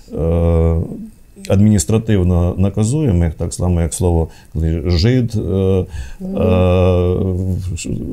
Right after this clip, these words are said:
Speaker 1: негр, е, і, і, і по-, прочі, прочі, які в с-, в цивілізованому суспільстві
Speaker 2: Ніхто не
Speaker 1: заборонені.
Speaker 2: використовує,
Speaker 1: Так
Speaker 2: так.
Speaker 1: і с-, на сьогоднішній день треба заборонити в Україні певну термінологію, а хто буде її порушувати,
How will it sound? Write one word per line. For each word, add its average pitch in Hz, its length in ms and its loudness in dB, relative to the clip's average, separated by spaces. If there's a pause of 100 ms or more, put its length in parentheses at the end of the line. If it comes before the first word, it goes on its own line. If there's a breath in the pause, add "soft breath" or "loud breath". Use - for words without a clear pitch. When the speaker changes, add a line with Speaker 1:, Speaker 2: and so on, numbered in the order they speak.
(1400)
Speaker 1:
негр, 110 400 4
е, 107 120 2 (560)
і, 107 80 -2
і, 110 160 0 (120)
і 110 40 4
по-, 117 180 0
прочі, 117 580 -2
прочі, 143 360 0
які 101 300 2
в 107 120 2
с-, - 120 -6
в 101 160 0
цивілізованому 104 680 2
суспільстві - 400 -2
Speaker 2:
Ніхто 101 160 2
не - 20 2
Speaker 1:
заборонені. 196 300 4
Speaker 2:
використовує, 196 420 -4
Speaker 1:
Так 208 100 2
Speaker 2:
так. 202 100 0
Speaker 1:
і 180 80 4
с-, 180 160 0
на 160 120 2
сьогоднішній 143 580 2
день 123 200 2
треба 113 220 4
заборонити 110 540 2
в 107 80 2
Україні 107 420 2
певну 98 360 0 (260 loud breath)
термінологію, 117 920 4
а 92 80 0
хто 92 160 -4
буде 95 260 0
її 90 200 0
порушувати, 95 760 -2